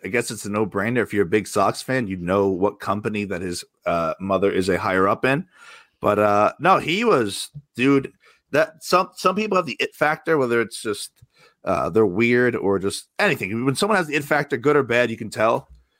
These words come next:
He, I saw him walking down the hallway, and I was like, "Man, this kid has it, good or bad." And by the way, if you're, or if you're a one-off on the show, good or bad, if you have the it factor, that's gonna be good 'cause it's gonna be entertaining either way. Max is fucking awesome.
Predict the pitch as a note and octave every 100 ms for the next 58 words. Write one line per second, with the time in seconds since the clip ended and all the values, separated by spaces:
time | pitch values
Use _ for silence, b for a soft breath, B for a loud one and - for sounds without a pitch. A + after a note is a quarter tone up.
0 | _ _ D#3 G3+ G3+ E3 F3+ F#3+ F3+ C3
1 | C#3+ D3+ C#3+ C#3 B2 G2 G#2+ G2 D#2+ -
2 | - G2+ E2+ D#2 F#2+ B2 C3+ A2+ G2+ -
3 | F#2+ F#2 D#2 - - _ _ - D3+ E3+
4 | C3+ A#2+ F#2 F#2 - _ G#2+ G2 - G#3+
5 | G#3+ D#3 G2 - A#2 C3 E3+ D3 E3 E3+
6 | D3 G3+ F3+ C#3+ E3 F#3 F#3 D3 - C#3
7 | E3 F#3 _ - F#3 F#3 D3+ C#3+ G#2+ E3+
8 | C#3 D3+ C3 G2 - D#2+ - C3+ C#3 -
9 | C#3 A2+ F2+ G#2+ D2+ _ - G#2+ B2 A2+
10 | G#2+ A2+ A#2+ A#2 A#2+ A2+ G#2+ G#2 A2 C3+
11 | b b b G2+ C3+ C#3 - A2+ A2 F#2+
12 | F2 C#2+ D2 -